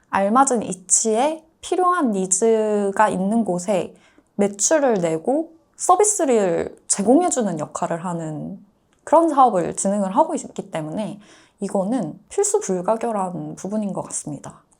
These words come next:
뭔가를 시작할 때 공부든 아니면 뭐 인생이든 취업이든 사람과의 관계든 목표 설정을 하고 그 사람이 누군지 뭐 아니면 사업이 뭔지 이렇게 분석을 하고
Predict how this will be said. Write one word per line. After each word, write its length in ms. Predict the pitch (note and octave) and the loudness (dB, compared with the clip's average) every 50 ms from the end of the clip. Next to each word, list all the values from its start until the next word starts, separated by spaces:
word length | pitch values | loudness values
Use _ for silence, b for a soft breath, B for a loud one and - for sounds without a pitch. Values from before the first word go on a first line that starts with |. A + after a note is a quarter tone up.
| _ _ - | _ _ -2
뭔가를 600 | G3+ G3 F#3+ G3 G3+ G#3 A3 G#3+ G#3+ G#3 G3 G3 | 0 0 0 2 2 4 4 4 4 4 2 2
시작할 560 | F#3+ - - D4+ D4+ - - - F3+ F3+ - - | 0 0 0 0 0 0 -2 -6 -6 -6 -6 -8
때 240 | E3+ E3 - - - | -10 -10 -10 -12 -16
공부든 840 | - - G3+ G3+ G3+ G#3 G3+ G#3 G3+ F#3+ G3 - F3 F3 F3 F3 F#3 F#3+ - _ _ _ _ _ _ _ _ _ _ _ - | -10 -6 -4 -2 -2 -2 -2 -2 -2 -4 -4 -6 -6 -8 -8 -10 -12 -14 -18 _ _ _ _ _ _ _ _ _ _ _ -16
아니면 400 | - F#3+ F3+ F3+ F#3 F#3 F3+ F3 F3 | -14 -12 -10 -8 -8 -8 -10 -10 -10
뭐 180 | F3+ F3 - - | -10 -12 -12 -8
인생이든 880 | - G3+ G3 G3 G3 G3 F#3+ G3+ F#3+ F3+ F3 F3 F3 - E3 E3+ E3 - - | -6 -4 -2 -2 -2 -2 -4 -4 -4 -4 -6 -8 -8 -8 -10 -10 -10 -12 -14
취업이든 840 | - - - B3 B3+ B3+ B3 B3 A3 G3+ G#3 - F#3 F3 F3 E3 - _ | -14 -8 -4 -2 -2 -2 -2 -2 -4 -8 -6 -8 -10 -10 -10 -12 -16 _
사람과의 640 | - - - - B3+ B3+ C4 C4 B3+ A#3+ G#3+ F#3+ F3+ | -20 -18 -8 -4 -2 -2 0 0 2 2 2 2 2
관계든 600 | - - - E3 D#3+ - E3+ E3 - - - F3+ F3+ - - _ _ | -2 -6 -10 -10 -8 -8 -10 -10 -10 -10 -12 -12 -12 -16 -20 _ _
목표 420 | F#3+ F#3+ F#3 F#3+ - - - B3 | -8 -8 -8 -8 -10 -6 -4 -4
설정을 520 | A3 A3+ A#3 A#3 A3+ - G#3 G3 G3 F#3 F#3+ | -2 -2 -2 -4 -4 -4 -6 -6 -6 -6 -8
하고 480 | F#3+ G#3+ G#3+ G3+ G#3 G#3 - F3+ F3+ - - _ _ _ _ | -6 -6 -6 -6 -6 -10 -12 -14 -14 -16 -20 _ _ _ _
그 120 | - G3 | -10 -8
사람이 360 | F#3+ G#3 A3 A3 G#3+ G3+ F#3+ F#3 | -6 -4 -4 -2 -2 -2 -4 -4
누군지 580 | F#3 F3+ F3+ F3+ F#3 F#3 F#3 F3 - - F3+ | -6 -6 -6 -6 -6 -6 -6 -8 -8 -8 -8
뭐 200 | F3 F3 E3+ E3 | -6 -6 -4 -4
아니면 220 | E3 F3 F3+ F3+ F3+ | -4 -4 -4 -6 -8
사업이 320 | F#3 A#3 B3+ C4+ C4 A3+ | -8 -10 -10 -6 -6 -6
뭔지 420 | F3 E3+ E3 E3+ E3+ E3+ - - | -6 -6 -8 -8 -8 -10 -10 -10
이렇게 200 | - F3+ - - - | -12 -12 -14 -18 -14
분석을 600 | - F#3+ F#3 F#3 F#3 G#3 G3+ G3 F#3 F#3 F#3 G3 | -12 -8 -8 -4 -2 -2 -2 -2 -2 -4 -6 -6
하고 360 | G3+ G3 F#3+ - - - | -6 -8 -8 -10 -14 -16